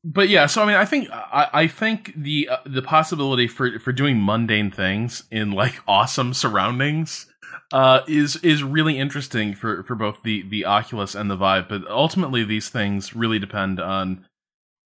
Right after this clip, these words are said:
how many people get into them, and certainly, I think Oculus has, has a big problem with how many people, uh, report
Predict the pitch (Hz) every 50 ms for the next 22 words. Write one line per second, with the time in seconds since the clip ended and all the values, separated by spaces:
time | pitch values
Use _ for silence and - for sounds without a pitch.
0 | _ _ - - - - 139 139 135 131 123 - - 135 120 - - 127 123 120
1 | 117 117 113 120 - _ _ - 113 113 107 117 110 107 110 113 120 135 135 139
2 | 139 139 139 131 - 101 104 104 104 104 104 101 98 - - - 139 143 147 156
3 | 139 113 107 127 120 - 110 110 120 123 - 135 107 98 - - 113 104 98 90
4 | 87 98 98 104 92 101 90 104 104 98 - 120 107 101 98 92 92 - - 107
5 | 101 98 92 - - 104 98 - - 101 101 98 98 - 78 95 95 98 95 90
6 | - 101 101 - - 110 104 104 98